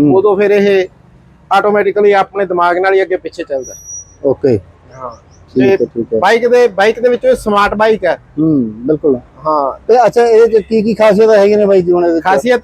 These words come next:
Speaker 2: ਇੱਕ ਤਾਂ ਜਿਵੇਂ, ਜਿਹੜੀ, ਜਿਵੇਂ ਆਪਾਂ ਕੰਟਰੋਲ ਦੀ ਗੱਲ ਕੀਤੀ ਸੀਗੀ
Speaker 1: ਹੂੰ।
Speaker 2: ਵੀ ਇੱਕ ਨਵਾਂ ਫੀਚਰ ਇਹਦਾ ਜਦੋਂ ਐਤਕੀ ਮੈਂ ਸਰਵਿਸ ਕਰਾ ਕੇ ਲਿਆਇਆ ਤੇ ਉੱਥੋਂ ਪਤਾ ਲੱਗਿਆ।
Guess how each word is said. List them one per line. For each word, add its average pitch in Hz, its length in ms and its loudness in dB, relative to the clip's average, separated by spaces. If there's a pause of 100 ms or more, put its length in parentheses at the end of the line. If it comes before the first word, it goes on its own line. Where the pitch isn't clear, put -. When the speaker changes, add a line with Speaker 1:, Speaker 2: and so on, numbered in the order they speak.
(220)
Speaker 2:
ਇੱਕ 214 180 -4
ਤਾਂ 214 120 -4
ਜਿਵੇਂ, 220 340 -2 (380)
ਜਿਹੜੀ, 208 300 -2 (100)
ਜਿਵੇਂ 190 180 0
ਆਪਾਂ 196 400 0 (520)
ਕੰਟਰੋਲ 208 380 0
ਦੀ 202 140 -2
ਗੱਲ 202 180 0
ਕੀਤੀ 185 300 -6
ਸੀਗੀ 160 320 -2 (220)
Speaker 1:
ਹੂੰ। 151 200 0 (1120)
Speaker 2:
ਵੀ 185 100 0
ਇੱਕ 208 220 -4
ਨਵਾਂ 202 400 0
ਫੀਚਰ 208 300 -4
ਇਹਦਾ 214 200 0
ਜਦੋਂ 208 200 -2
ਐਤਕੀ 202 280 -2
ਮੈਂ 208 120 0
ਸਰਵਿਸ 185 380 -2
ਕਰਾ 202 160 0
ਕੇ 196 120 -4
ਲਿਆਇਆ 202 300 0
ਤੇ 190 120 -2
ਉੱਥੋਂ 190 180 -4
ਪਤਾ 185 200 -4
ਲੱਗਿਆ। 151 380 -8